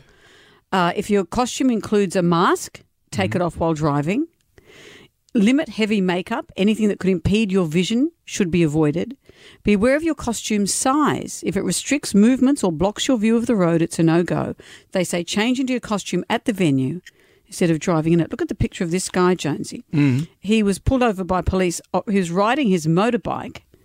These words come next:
Speaker 1: in a, he had his motorcycle helmet on in a huge orange air sumo suit.
Speaker 2: Oh, yeah, yeah, yeah.
Speaker 1: He was riding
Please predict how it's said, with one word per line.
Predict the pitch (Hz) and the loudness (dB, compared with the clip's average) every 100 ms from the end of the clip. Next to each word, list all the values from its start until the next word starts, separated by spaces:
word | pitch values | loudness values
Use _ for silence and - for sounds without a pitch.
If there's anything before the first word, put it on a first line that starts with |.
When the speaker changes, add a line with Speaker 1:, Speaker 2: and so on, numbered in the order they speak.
| _ - - - - - _ _ - | _ -20 -20 -20 -20 -20 _ _ 0
Speaker 1:
in | 202 196 | 2 2
a, | |
he | 165 _ - 190 | 0 _ -6 -2
had | 190 | -2
his | 185 170 | 0 0
motorcycle | 208 285 - 233 202 | 0 0 -2 -2 -2
helmet | 160 208 226 160 | 0 2 2 0
on | 139 185 - - _ | -2 -6 -10 -20 _
in | 202 190 | 2 2
a | |
huge | - - 262 262 233 - | 2 0 4 4 2 -2
orange | 185 202 202 185 - _ _ _ - | 2 2 2 -2 -6 _ _ _ 0
air | 214 208 202 | 2 4 2
sumo | - - 240 214 175 | 0 0 2 4 2
suit. | - 165 123 | -2 -10 -2
Speaker 2:
Oh, | 143 147 | 2 2
yeah, | 135 107 113 | 2 -2 -2
yeah, | 95 98 80 | -2 -4 -6
yeah. | 82 190 | -6 -4
Speaker 1:
He | |
was | 214 190 | -4 0
riding | 220 233 262 233 | 2 2 2 0